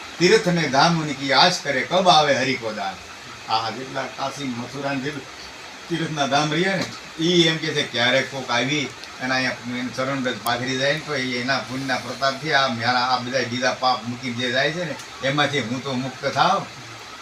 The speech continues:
પણ છે કેવું, એક ભાઈ તીર્થ કરવા ગયા કાશી, તમારો જેવો બુદ્ધિશાળી હતો,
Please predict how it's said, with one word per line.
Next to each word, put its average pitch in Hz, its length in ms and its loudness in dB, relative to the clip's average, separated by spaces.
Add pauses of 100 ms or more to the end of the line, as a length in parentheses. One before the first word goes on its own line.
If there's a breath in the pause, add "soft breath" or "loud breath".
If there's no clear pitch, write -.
(1040)
પણ 156 140 -2 (880)
છે 160 140 2
કેવું, 185 380 -4
એક 160 240 -2
ભાઈ 160 320 0 (720)
તીર્થ 165 180 2 (120)
કરવા 113 240 -2
ગયા 104 200 -4
કાશી, 139 420 -2 (480)
તમારો 123 240 -4
જેવો 123 180 -4
બુદ્ધિશાળી 135 460 -4
હતો, 98 240 -10